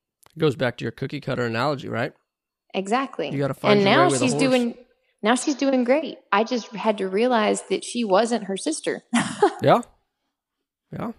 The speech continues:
Speaker 1: No, and that's, I mean, that's what horsemanship is, right? It's, it's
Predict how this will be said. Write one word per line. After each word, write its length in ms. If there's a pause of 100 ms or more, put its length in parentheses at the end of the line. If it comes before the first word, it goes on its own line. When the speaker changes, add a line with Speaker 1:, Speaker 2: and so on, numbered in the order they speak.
(260)
Speaker 1:
No, 220
and 80
that's, 220 (420)
I 60
mean, 120
that's 140
what 100
horsemanship 480
is, 180
right? 260 (520)
It's, 420
it's 680